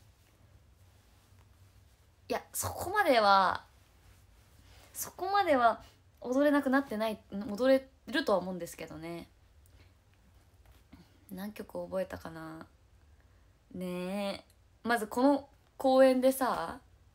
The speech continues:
今日の公演でさ、まあ、やったことあるにしてもフルサイズなので、まあ、また話は変わってくるとか、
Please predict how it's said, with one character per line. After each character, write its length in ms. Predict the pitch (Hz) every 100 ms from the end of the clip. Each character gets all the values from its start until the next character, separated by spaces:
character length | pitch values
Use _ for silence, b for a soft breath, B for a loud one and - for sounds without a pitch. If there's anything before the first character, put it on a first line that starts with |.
| -
今 140 | 233
日 40 | 185
の 60 |
公 260 | 160 170 170
演 200 | 165 165
で 100 | 160
さ、 280 | - 165 - - b b b b b b b -
ま 100 | 226
あ、 20 |
や 120 | 220
っ 40 | 240
た 80 | 494
こ 100 | 508
と 100 | 262
あ 60 |
る 100 | 233
に 80 | 208
し 120 | 196
て 100 | 202
も 80 | 185
フ 160 | - 330
ル 80 | 427
サ 200 | 480 453
イ 60 |
ズ 100 | 208
な 120 | 185 160
の 140 | 160
で、 340 | 160 151 - b b b b b - -
ま 280 | 233 233 196
あ、 20 |
ま 160 | 208
た 280 | 214 220 - -
話 400 | 226 220 220 208
は 80 | -
変 60 |
わ 60 | 185
っ 20 |
て 60 | 180
く 60 |
る 40 | 175
と 80 | -
か、 160 | -